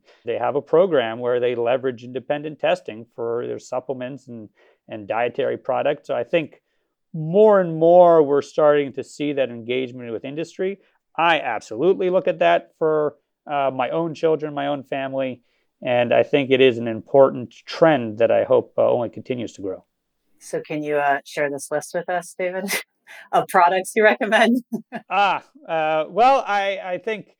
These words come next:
Speaker 1: the lists, honestly, of, uh, th-, those kinds of consumer products like sunscreens and, and others that we've done analyses and studies on are public.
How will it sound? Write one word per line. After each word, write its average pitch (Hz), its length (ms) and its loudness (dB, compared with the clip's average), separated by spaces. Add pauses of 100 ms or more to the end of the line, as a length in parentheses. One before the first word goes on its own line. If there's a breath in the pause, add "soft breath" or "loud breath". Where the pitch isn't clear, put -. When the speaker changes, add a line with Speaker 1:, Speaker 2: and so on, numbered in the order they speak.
(140)
Speaker 1:
the 147 140 -2
lists, 214 500 0
honestly, 247 560 -4
of, 175 340 0
uh, 156 480 -2
th-, 151 460 -12
those 175 200 0
kinds 180 200 -10
of 165 60 -16
consumer 185 360 -10
products 175 480 -4
like 151 240 -4
sunscreens 165 880 -12
and, 131 300 -12
and 139 180 -14
others 151 340 -4
that 143 80 -6
we've 131 200 -12
done 135 420 -10
analyses 143 640 -10
and 123 80 -20
studies 131 320 -12
on 165 340 -10
are 170 220 4
public. 202 560 0